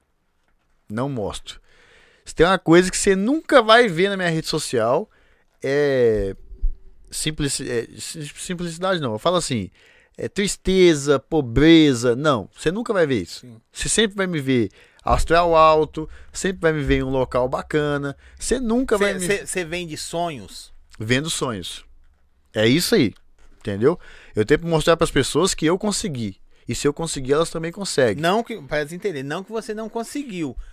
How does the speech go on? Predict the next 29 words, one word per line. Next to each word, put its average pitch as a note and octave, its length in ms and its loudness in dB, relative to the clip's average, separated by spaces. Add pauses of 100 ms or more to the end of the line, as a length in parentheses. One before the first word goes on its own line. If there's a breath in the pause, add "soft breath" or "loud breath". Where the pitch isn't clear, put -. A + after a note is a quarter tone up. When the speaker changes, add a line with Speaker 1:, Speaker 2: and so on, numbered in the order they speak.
(160 soft breath)
Speaker 2:
mas E3+ 160 -4
tem B3+ 140 -8
dia A3+ 100 -8
que - 60 -14
você A3+ 80 -8
tá E4 160 -12
triste. - 540 -10 (260)
Speaker 1:
Exatamente. G#3+ 800 -2 (440 soft breath)
E F#3 80 -8
tem C4 160 0
dia A#3 140 2
que B3+ 60 -4
eu C#4 100 0
não C#4 140 -2
tô C#4 200 -4
na D4+ 100 -2
disposição, F#3+ 640 -4
mano. G#2 300 -8
Só G#3 220 0
que G#3+ 120 -8
tem B3 260 -2
dia, E3+ 480 -2
exemplo, D3 360 -2
existe D3+ 280 -4
um F3+ 60 -6
calendário E3 640 0
de B2 80 -10
divulgação, G#2+ 640 -6
Fraga. F#2+ 400 -6